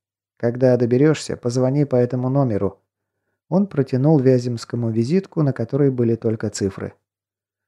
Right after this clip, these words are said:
«Твой куратор, Бушуева Ольга Ивановна, подполковник Федеральной службы безопасности по городу Энск. Надеюсь, вы сработаетесь. Она одна из немногих в области, кто посвящен в суть происходящего».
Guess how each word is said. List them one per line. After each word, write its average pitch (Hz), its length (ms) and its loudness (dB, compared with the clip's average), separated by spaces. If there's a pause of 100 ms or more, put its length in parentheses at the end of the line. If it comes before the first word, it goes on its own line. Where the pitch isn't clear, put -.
(180)
«Твой 139 280 4
куратор, 160 680 2
Бушуева 151 640 2
Ольга 135 460 4
Ивановна, 117 560 0 (300)
подполковник 127 840 0
Федеральной 135 560 4
службы 127 380 0
безопасности 123 800 -2
по 117 180 -2
городу 117 460 0
Энск. 113 420 -2 (720)
Надеюсь, 160 520 2
вы 156 240 2
сработаетесь. 135 920 -2 (300)
Она 131 300 0
одна 135 280 2
из 131 120 2
немногих 139 520 -2
в 120 100 -4
области, 113 460 0
кто 120 280 0
посвящен 120 640 -2
в 110 60 -12
суть 113 260 -6
происходящего». 113 880 -4